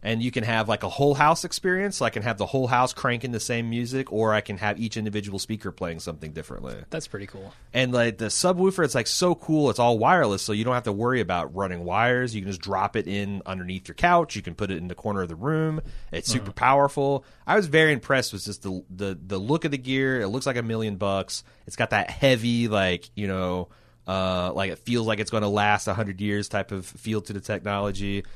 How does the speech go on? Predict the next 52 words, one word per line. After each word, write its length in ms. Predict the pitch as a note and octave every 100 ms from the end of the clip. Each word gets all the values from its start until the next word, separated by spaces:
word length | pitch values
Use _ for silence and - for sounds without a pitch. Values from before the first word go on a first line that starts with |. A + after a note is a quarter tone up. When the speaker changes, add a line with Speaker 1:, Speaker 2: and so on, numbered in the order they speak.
| -
Speaker 1:
The 120 | G#2
app 280 | A2+ A#2 A#2
is 140 | G2
very 260 | F2+ A2+ G#2+
intuitive 440 | F#2+ A2+ G#2 G2
and 120 | F2+ D#2+
easy 200 | G2 F2+
to 60 |
use. 540 | F#2 F#2+ F#2+ F#2+ F#2+ - - - -
Speaker 2:
I 40 |
feel 140 | A2 G3
like 120 | D#3+
that'd 80 | C3+
Speaker 1:
Um, 60 |
Speaker 2:
be 80 | A#2+
good 400 | A2+ A#2 A2+ G#2+
for 520 | - A2 G#2+ G#2 G#2 _ -
people 300 | A2+ G#2 A#2
who 60 | C3+
listen 240 | C#3 F#3+
to 40 | G3
podcasts. 800 | B3 G3+ A2 G#2+ E3 C3+ - C3+
<laughs> 40 |
Speaker 1:
Yeah. 280 | B2+ G3 C4
Speaker 2:
Which 100 | A#2+
is 80 | -
probably 240 | F3 E3
why 140 | D#3+ C#3+
they're 100 | C#3
advertising 420 | B2+ C3 C3+ B2
on 100 | A#2
podcasts, 440 | D#3 C#3+ A#2 G#2+
Speaker 1:
That's 160 | C#3+ D#3+
Speaker 2:
because, 300 | C#3+ B2 - - - -
like, 200 | C#3 C3 -
if 180 | D#3
you 80 | D#3+
can 300 | D#3+ D#3 B2+ - -
kind 240 | - C#3
of 260 | C3+ A#2 A2
let 300 | A2 A#2 C3
your 220 | C3 B2+
music 400 | A#2 A#2+ A#2+ A#2
follow 240 | - A#2 A2+
you 140 | A2
around 240 | A2 G#2+ G#2
the 60 |
house 320 | D#3 D3+ G#2+ F#2+
or 100 | F#2+
your 140 | F#2+
Speaker 1:
Exactly. 160 | - C#3+
Speaker 2:
podcast, 600 | D3 D3 A2+ G#2 G#2+